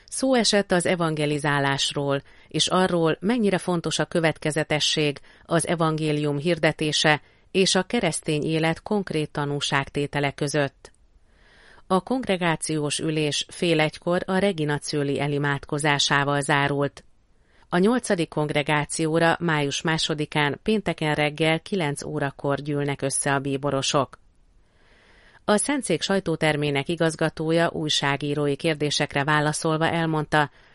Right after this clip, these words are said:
még kilenc bíboros hiányzik. A kongregációkon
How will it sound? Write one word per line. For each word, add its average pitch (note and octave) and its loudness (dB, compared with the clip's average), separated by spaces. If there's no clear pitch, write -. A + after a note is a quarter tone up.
még F#3 2
kilenc C#3+ -2
bíboros C#3+ -2
hiányzik. C#3+ -2
A G3 4
kongregációkon F#3 0